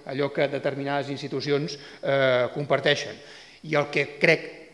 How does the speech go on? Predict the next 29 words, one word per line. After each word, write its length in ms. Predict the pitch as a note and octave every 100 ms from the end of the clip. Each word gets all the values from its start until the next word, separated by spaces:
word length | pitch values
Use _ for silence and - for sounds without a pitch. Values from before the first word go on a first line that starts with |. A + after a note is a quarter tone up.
| -
que 140 | D3
hem 100 | C#3
de 80 | C3+
posar 300 | C3 C3+ C3+
en 60 | C3
valor 340 | C#3 D#3 D#3
és 100 | D#3
precisament 520 | - C#3+ C3+ C#3 C#3+ D3
la 120 | C#3+
responsabilitat 1000 | C#3 C#3+ - C#3+ C#3 C#3+ C3 C3+ D3+ -
col·lectiva 540 | D#3+ D#3 D#3 C3+ C3+ C#3 - - -
de 120 | C3
crear 560 | C#3 C#3 C3+ C3+ D3 - C#3
una 160 | C#3+
societat 640 | C3+ C3+ C#3 C3 D3+ E3+ - - - -
que 100 | C3+
sigui 380 | - C#3+ C#3 C3+
capaç 480 | C3+ B2+ C#3 C#3 - - -
de, 240 | C#3+ C#3+
eh, 600 | C#3 C3+ C#3+ - C3+ B2+ A#2+
participar, 920 | C3+ C#3+ C3 C#3 D#3+ D3+ D#3 D3+ -
de 100 | D3
construir, 800 | - - C#3+ D3 D3+ D#3 D3+ D#3
de 180 | D3+ C#3+
dialogar, 640 | C#3 C#3 C#3 D3+ D3 D3 -
de 120 | D3
criticar, 680 | D3 C#3+ C#3+ E3+ D#3 E3+ -
de 100 | -
qüestionar, 640 | - E3 - D#3 D3+ E3 E3+